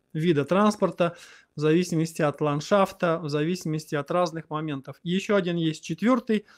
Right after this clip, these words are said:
тип, это колтюбинговая труба, да? Помним этот маленький юнивинт двухместный, но это полулегкая, облегченная путевая структура для го-, я бы сказал так, для, для гор или для труднодоступных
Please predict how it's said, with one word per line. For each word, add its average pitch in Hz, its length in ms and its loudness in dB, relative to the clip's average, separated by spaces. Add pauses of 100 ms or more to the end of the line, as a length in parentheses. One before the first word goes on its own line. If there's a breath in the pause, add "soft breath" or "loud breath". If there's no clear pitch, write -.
(260 soft breath)
тип, 208 240 -2
это 165 200 -2
колтюбинговая 165 920 2
труба, 160 440 -2
да? 160 200 -6
Помним 156 520 -4
этот 139 260 -10
маленький 151 680 -2 (800)
юнивинт 175 760 4 (280 loud breath)
двухместный, 180 840 0 (340 loud breath)
но 208 160 4
это 214 200 4
полулегкая, 202 1080 2
облегченная 165 880 -2
путевая 151 420 -4
структура 175 640 -4
для 165 240 -4
го-, 196 400 2 (240)
я 185 140 -2
бы 185 80 -4
сказал 185 260 -2
так, 165 300 -6
для, 180 240 -2
для 180 520 -4
гор 226 540 0
или 202 360 -2
для 180 260 -4
труднодоступных 196 1200 -4